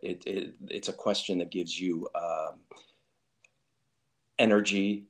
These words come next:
to move forward in life. And, and it, there's no, there's, it's not about answering the question. It's about using that question to forward your Bitcoin journey, which is why Bitcoiners, uh, almost seem like a cult to, to most people, because they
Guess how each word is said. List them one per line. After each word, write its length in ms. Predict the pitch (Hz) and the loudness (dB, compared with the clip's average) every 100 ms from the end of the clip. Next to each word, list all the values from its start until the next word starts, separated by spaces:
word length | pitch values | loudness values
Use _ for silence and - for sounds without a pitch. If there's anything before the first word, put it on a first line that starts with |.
| _ | _
to 180 | - 107 | 4 4
move 300 | 98 101 95 | 6 4 2
forward 420 | - 90 85 82 | 4 4 4 2
in 120 | 85 80 | -2 -2
life. 460 | 78 65 - - - | -4 -6 -8 -16 -12
And, 220 | 80 80 - | -8 -8 -6
and 200 | 90 87 | -6 -6
it, 160 | - - - | -8 -14 -14
there's 220 | 98 90 101 | -8 -4 0
no, 380 | 95 90 87 - | 2 2 -2 -6
there's, 280 | 92 - _ | -8 -8 _
it's 180 | 110 - | -10 -2
not 160 | 110 98 | 4 6
about 220 | 92 87 | 6 4
answering 340 | 90 - 90 | 2 -2 -4
the 60 | 82 | -4
question. 420 | - 85 - 80 | -2 -4 -4 -8
It's 160 | 82 - | -8 -8
about 380 | 82 82 80 87 | -2 -2 -2 -4
using 240 | 85 87 | -6 -6
that 160 | 78 - | -8 -6
question 440 | 78 - - 80 | -6 -4 -8 -12
to 100 | - | -16
forward 580 | - 104 95 92 80 78 - - - | -6 2 4 4 0 -4 -16 -14 -4
your 120 | 92 | 0
Bitcoin 420 | - - 90 87 | 0 -2 -2 -2
journey, 420 | - 165 160 82 | 4 8 8 6
which 200 | 78 87 | 0 -6
is 140 | 92 87 | -4 0
why 100 | 85 | 0
Bitcoiners, 800 | 92 90 - 87 85 85 82 - - _ _ _ _ | 0 -4 -4 -2 0 -2 -4 -8 -14 _ _ _ _
uh, 320 | - - 65 - | 0 2 0 -4
almost 340 | - 104 - - | 0 2 2 2
seem 140 | 104 | 0
like 160 | 80 80 | 0 -4
a 100 | - - | -8 0
cult 280 | - - | 0 0
to, 200 | - 85 - - | -6 -6 -8 -6
to 100 | 90 | -2
most 240 | 85 - | -2 -2
people, 280 | 98 85 82 | -4 -2 -4
because 400 | 80 - 90 87 | -4 -4 -4 0
they 400 | 92 92 95 | 0 2 0